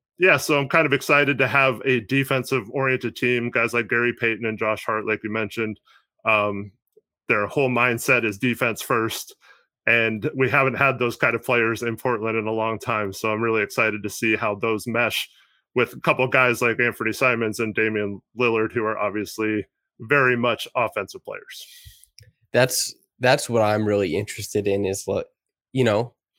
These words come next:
Speaker 2: what, what, what identity do they craft? And
Speaker 1: Mm.
Speaker 2: for the longest time, it was,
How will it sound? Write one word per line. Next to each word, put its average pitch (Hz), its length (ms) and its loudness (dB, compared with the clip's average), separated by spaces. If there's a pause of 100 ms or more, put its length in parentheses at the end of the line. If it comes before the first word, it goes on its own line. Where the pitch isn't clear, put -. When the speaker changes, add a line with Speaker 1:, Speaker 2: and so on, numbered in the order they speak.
(140)
Speaker 2:
what, 127 340 4
what, 160 260 2
what 147 220 2
identity 131 640 4
do 143 220 0
they 127 160 2
craft? - 580 -4
And 107 340 0
Speaker 1:
Mm. 92 140 -16 (180)
Speaker 2:
for 131 160 0
the 117 80 4
longest 117 360 2
time, 101 260 2
it 87 100 0
was, 104 300 -4